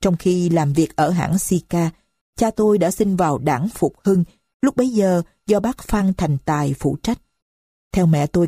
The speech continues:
kể lại thì mấy chú mấy bác đảng viên lấy nhà của cha tôi làm chỗ liên lạc. Mỗi tháng,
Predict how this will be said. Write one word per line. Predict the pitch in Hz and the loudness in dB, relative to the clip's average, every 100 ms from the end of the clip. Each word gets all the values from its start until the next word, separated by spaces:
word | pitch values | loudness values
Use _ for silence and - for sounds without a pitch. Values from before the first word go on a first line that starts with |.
| - | 0
kể | 151 | -2
lại | 208 165 147 147 - _ | -2 -2 -2 -2 -8 _
thì | - 185 175 | 0 2 2
mấy | 165 202 - | 2 0 0
chú | 226 240 | 0 0
mấy | 262 254 | -2 -2
bác | 277 294 | -2 -2
đảng | 170 143 208 | -2 -2 0
viên | 214 190 - _ - | 2 0 -2 _ -2
lấy | 185 | -2
nhà | 247 240 160 | 0 0 0
của | 147 160 180 | 0 -2 0
cha | 180 170 | -4 -2
tôi | 175 175 165 | 0 2 2
làm | 156 127 | 0 -2
chỗ | 131 139 139 | -2 -2 0
liên | 185 165 160 | 0 2 2
lạc. | 151 143 _ _ _ _ _ | 0 -4 _ _ _ _ _
Mỗi | 160 147 170 | 2 2 0
tháng, | 175 180 | -2 -2